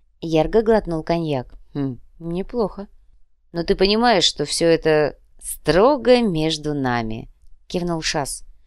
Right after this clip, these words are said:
«Именно поэтому комиссар выбрал меня», улыбнулся Ярго.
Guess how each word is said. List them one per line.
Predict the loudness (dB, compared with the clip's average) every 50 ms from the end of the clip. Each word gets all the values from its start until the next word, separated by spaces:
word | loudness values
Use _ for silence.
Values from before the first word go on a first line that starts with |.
| _ _ _ _ _ _ -8
«Именно | -6 -4 -2 -2 -2 0
поэтому | 4 6 6 6 6 4 0 -2 -2
комиссар | -2 -2 -2 0 2 2 2 2
выбрал | 2 0 2 2 0 2
меня», | 0 -2 -2 -2 -2 -4 -6 -8 -14 -20 -20 -20 -20 _ -10
улыбнулся | -8 -6 -4 -4 -4 -6 -6 -6 -4 -4
Ярго. | -2 -2 -2 -4 -6 -10 -14